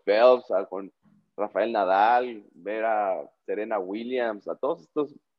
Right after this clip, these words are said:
gente impactante, impresionante, que tú los ves y dices, "Son atletas elite".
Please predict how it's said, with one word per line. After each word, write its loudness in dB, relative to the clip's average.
gente -6
impactante, 0
impresionante, -2
que -6
tú 2
los 6
ves 4
y -2
dices, -8
"Son 2
atletas 2
elite". 4